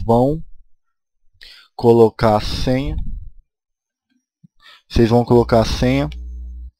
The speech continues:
e vai, aí vai carregar. Aí, aí deu certo a senha, ok? Aí antes disso,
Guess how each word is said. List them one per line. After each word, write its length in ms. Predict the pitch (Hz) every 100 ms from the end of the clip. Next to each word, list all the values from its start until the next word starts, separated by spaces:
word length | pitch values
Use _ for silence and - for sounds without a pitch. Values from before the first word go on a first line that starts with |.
| _ _ -
e 100 | 151
vai, 560 | 127 123 123 127 147 - - _ - - - - - - - - - - - - -
aí 220 | 117 123
vai 220 | 120 123
carregar. 680 | - 131 135 160 143 110 117 _ _ _ _ _ _ _ - - _ _ _
Aí, 540 | 117 117 120 143 160 - - - - - - - - _ _ _ _ _ _ _ _ _ _ _ _ _ _ _ _ _ - - _ - -
aí 160 | 123 127
deu 220 | 135 123
certo 340 | - 117 113
a 60 | 113
senha, 440 | - 120 135 156 - _ _ _ _ -
ok? 520 | 113 - 127 143 190 - - - - - - - - - - - - - - -
Aí 180 | 120 131
antes 400 | 139 160 165 120
disso, 560 | 107 143 156 - -